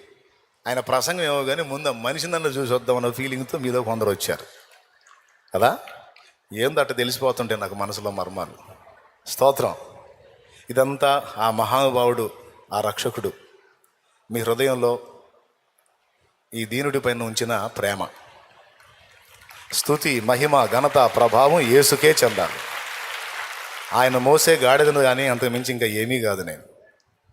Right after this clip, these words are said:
అవునా? యేసు పైన కూర్చున్నాడు కనుక గాడిద కాళ్ళ కిందకి బట్టలు వచ్చినాయి. మళ్ళీ మరుసటి రోజు పోయిందంట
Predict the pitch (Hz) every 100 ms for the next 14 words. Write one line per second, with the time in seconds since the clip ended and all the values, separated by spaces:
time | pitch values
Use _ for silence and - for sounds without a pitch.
0 | _ _ _ _ _ _ _ _ _ 101
1 | 117 - - - _ _ _ _ _ _
2 | _ _ - 98 156 175 143 156 165 170
3 | 170 165 160 175 185 143 151 165 160 147
4 | 170 165 170 175 139 135 160 156 - 90
5 | - - - _ _ _ _ _ _ _
6 | _ _ 113 151 160 151 190 170 175 151
7 | 147 143 123 104